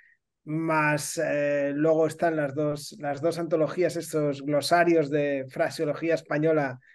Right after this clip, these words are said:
hecho a pachas con Eloís Guerrier, con una de las editoras de Astiberri, que es Con dos huevos y cagando leches. Y bueno, que,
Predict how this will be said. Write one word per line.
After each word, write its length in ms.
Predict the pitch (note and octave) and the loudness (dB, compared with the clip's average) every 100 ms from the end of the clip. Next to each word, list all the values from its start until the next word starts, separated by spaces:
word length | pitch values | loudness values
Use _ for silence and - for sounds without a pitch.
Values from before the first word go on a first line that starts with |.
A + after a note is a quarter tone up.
| _ _ | _ _
hecho 420 | D#3+ D3+ - E3+ | -14 -10 0 2
a 160 | D3+ D3 | 4 2
pachas 480 | E3 D#3+ D#3+ D3+ - | 2 2 2 -2 -2
con 260 | C#3 C#3 | -4 -2
Eloís 400 | C#3 C#3 C#3 D#3 | 0 0 0 2
Guerrier, 560 | D3 C#3+ D3 D#3 D#3+ G3 _ _ | 2 2 4 2 2 -4 _ _
con 240 | - C3+ C3+ | -14 -14 -10
una 200 | C#3 D3 | -6 -4
de 80 | C#3 | -2
las 180 | C3 | -4
editoras 400 | C#3+ C3 B2+ D3 | -4 -4 -2 -2
de 80 | D3 | -2
Astiberri, 440 | C3+ - D3 D#3+ E3 | -6 -2 0 2 0
que 80 | |
es 120 | D3 - | -4 -4
Con 160 | D3 | -2
dos 120 | D3 D3 | 0 0
huevos 460 | C#3+ D#3+ D3 C#3 | 4 4 4 0
y 40 | C#3 | -4
cagando 420 | C#3+ C#3 D3 D3 | -4 -2 -2 -2
leches. 600 | D3+ E3 F3+ F#3 F#3 _ _ _ - - _ _ _ _ | -2 -2 -4 -8 -8 _ _ _ -20 -20 _ _ _ _
Y 460 | E3 D#3 D3+ C#3+ | -6 -2 0 0
bueno, 220 | C#3 D#3+ D3+ | 0 0 0
que, 140 | C3+ | 0